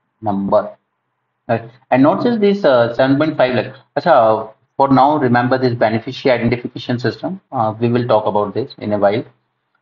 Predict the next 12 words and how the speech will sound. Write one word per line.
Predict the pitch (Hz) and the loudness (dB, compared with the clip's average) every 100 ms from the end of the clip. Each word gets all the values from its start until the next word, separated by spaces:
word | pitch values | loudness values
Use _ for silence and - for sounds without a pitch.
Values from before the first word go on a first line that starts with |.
| _ | _
Uh, | 110 110 | 0 2
not | 117 160 165 | 2 2 2
the, | 180 160 110 | 0 0 0
just | 135 143 | -2 0
those, | 143 143 135 | 0 0 0
uh, | 120 | -2
seven | 113 123 123 | 0 0 0
point | 139 131 | -2 0
five | 123 120 | 0 2
lakh, | 123 139 | 2 2
but | 143 135 | 0 0
also | 123 123 117 117 | 0 0 -2 -2